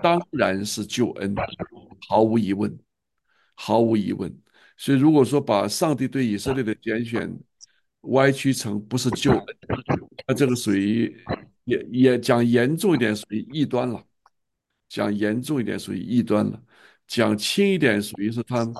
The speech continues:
他还需要好好学一学，读一读神-，神学，要认真学习一下才行。他没有把整本圣经融会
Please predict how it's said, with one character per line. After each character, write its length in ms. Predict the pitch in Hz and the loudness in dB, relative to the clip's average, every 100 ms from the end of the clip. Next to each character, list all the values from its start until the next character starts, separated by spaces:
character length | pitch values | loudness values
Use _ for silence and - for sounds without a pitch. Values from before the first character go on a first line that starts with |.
| - _ _ _ _ _ | -16 _ _ _ _ _
他 120 | - 123 | -6 -2
还 140 | 123 | 0
需 180 | 117 127 | 2 2
要 100 | 117 | 2
好 160 | 110 | 2
好 120 | 113 98 | 0 0
学 200 | - 95 | -2 -2
一 80 | |
学， 260 | 104 98 98 _ - - - - - | -2 -4 -6 _ -12 -12 -12 -14 -8
读 120 | 110 117 | -2 -2
一 40 | |
读 200 | 117 104 | -2 -4
神-， 280 | 104 98 101 | -2 -4 -4
神 260 | - 101 104 | -2 -2 0
学， 340 | 104 92 - _ - - - - _ - 90 | -4 -6 -8 _ -12 -12 -14 -20 _ -8 -4
要 80 | |
认 220 | 80 123 113 | 4 4 4
真 220 | 110 113 | 0 0
学 320 | - - 110 | -2 0 0
习 160 | 110 95 | 0 -6
一 20 | |
下 160 | 98 | -6
才 200 | 87 90 | -4 -4
行。 200 | 82 - 92 - _ _ _ - - | -6 -6 -8 -10 _ _ _ -18 -4
他 100 | 127 | 2
没 120 | 139 | 2
有 100 | 147 | 4
把 160 | 123 104 | 2 2
整 260 | 107 113 | 2 0
本 180 | 120 98 | 0 0
圣 300 | 90 147 131 | 0 0 0
经 180 | 104 117 | 0 -2
融 220 | 107 107 | -2 -2
会 220 | 110 123 | 2 2